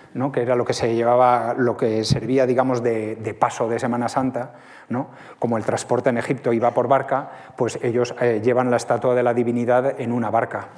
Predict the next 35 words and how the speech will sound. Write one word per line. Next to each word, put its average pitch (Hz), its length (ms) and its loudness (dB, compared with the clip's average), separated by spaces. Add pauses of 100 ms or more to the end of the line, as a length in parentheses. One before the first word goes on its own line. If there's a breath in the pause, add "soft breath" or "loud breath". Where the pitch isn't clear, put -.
(300 loud breath)
¿no? 127 220 -6 (240 loud breath)
Y 127 100 -2
tienen, 135 640 0
diga, 131 240 0
eh, 120 160 0
capillitas 127 680 0
para 113 220 0
que 117 100 -4
descansen 123 720 -2
los 107 140 -2
costaleros, 120 720 -4 (260 loud breath)
¿no? - 160 -10 (300 loud breath)
Pues - 180 -2
en 120 100 0
esta 127 220 0
pequeña 143 340 0
capillita, 143 720 -2
que 120 100 -2
no 113 140 -2
es 117 60 0
de 123 80 0
Hatshepsut, 117 500 -4
es 107 100 -4
de 110 220 -2
Ramsés, 120 580 -2 (280 loud breath)
el 127 180 -2
dintel 143 720 0 (180 loud breath)
sí 135 240 -2
que 131 440 -2
es 117 120 -2
de, 120 480 0
eh, 104 40 -4
la 107 140 0
reina 117 360 0
Hatshepsut, - 580 -8